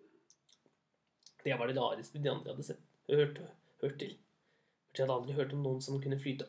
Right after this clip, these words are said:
oppover elven. Men de prøvde å lete, og ganske riktig, helt oppe ved fossen, der fant de kjerringa.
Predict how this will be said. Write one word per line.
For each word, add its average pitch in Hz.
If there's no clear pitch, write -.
oppover -
elven. 233
Men -
de 127
prøvde 135
å 180
lete, 208
og 139
ganske 165
riktig, 254
helt -
oppe -
ved 185
fossen, 240
der 202
fant 143
de 170
kjerringa. 143